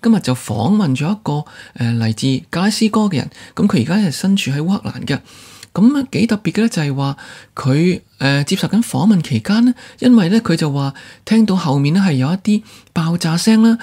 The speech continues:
同埋有坦克車啦，噉所以呢，佢要提早中斷呢個訪問嘅。噉暫時都睇唔到英國政府呢，係有一啲咩實質嘅行動呢，去到支援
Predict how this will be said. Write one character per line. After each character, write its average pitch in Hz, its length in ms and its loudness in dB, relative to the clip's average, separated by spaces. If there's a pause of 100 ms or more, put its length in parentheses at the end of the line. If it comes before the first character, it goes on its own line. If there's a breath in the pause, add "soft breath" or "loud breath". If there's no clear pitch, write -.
(140)
同 123 100 0
埋 113 80 2
有 143 80 0
坦 - 180 -4
克 202 60 2
車 220 240 0
啦， 226 140 0 (200 loud breath)
噉 202 120 0
所 214 100 2
以 214 40 2
呢， 214 60 0
佢 185 100 -2
要 151 100 0
提 117 340 0
早 131 240 0
中 208 320 0
斷 139 260 -2
呢 180 60 0
個 175 80 -2
訪 151 240 -4
問 135 240 0
嘅。 151 140 -4 (720 soft breath)
噉 262 160 2
暫 151 300 0
時 123 300 2 (300 loud breath)
都 247 140 2
睇 180 220 0
唔 147 180 2
到 165 220 0 (260 loud breath)
英 247 160 4
國 214 160 -2
政 175 180 0
府 170 200 -2
呢， 220 100 0 (240 loud breath)
係 127 120 0
有 123 220 0
一 202 40 -2
啲 214 320 2
咩 214 180 4
實 156 160 -4
質 214 140 -4
嘅 185 100 -6
行 117 220 -2
動 139 220 -4
呢， 208 100 0 (320 loud breath)
去 165 120 0
到 165 120 -2
支 208 220 -2
援 143 380 2